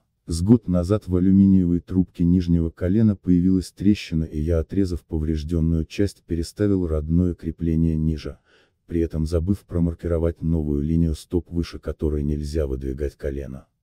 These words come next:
Из-за этого в одном из походов на переправе было сломано пластиковое крепление, и одна палка была надолго заброшена в чулан. Перед покупкой новых палок решил проверить, что может предложить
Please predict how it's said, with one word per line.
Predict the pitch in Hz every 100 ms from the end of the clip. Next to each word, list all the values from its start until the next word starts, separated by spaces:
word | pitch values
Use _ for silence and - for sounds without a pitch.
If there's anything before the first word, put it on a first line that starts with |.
| _
Из-за | 90 80 85
этого | 95 - 98 87
в |
одном | 78 82 90 87 87
из | -
походов | - 85 - 92 80 71 _ _ _ _ _ -
на | 80
переправе | 85 82 - 101 98
было | 82 87 85
сломано | - 90 95 85 78
пластиковое | - 73 - - - 64 65
крепление, | - 78 85 92 90 82
и | -
одна | 76 73 78 76
палка | - 87 - 73
была | 73 76
надолго | 76 76 82 82 85
заброшена | 73 71 78 73 - 69
в | -
чулан. | - 78 73 69 67 _ _ _ -
Перед | 90 -
покупкой | 98 - 120 - 101 95
новых | 101 98 95
палок | - 107 101 -
решил | 90 - 101
проверить, | - 92 92 92
что | - - 85
может | 87 82 -
предложить | 85 80 85 82 85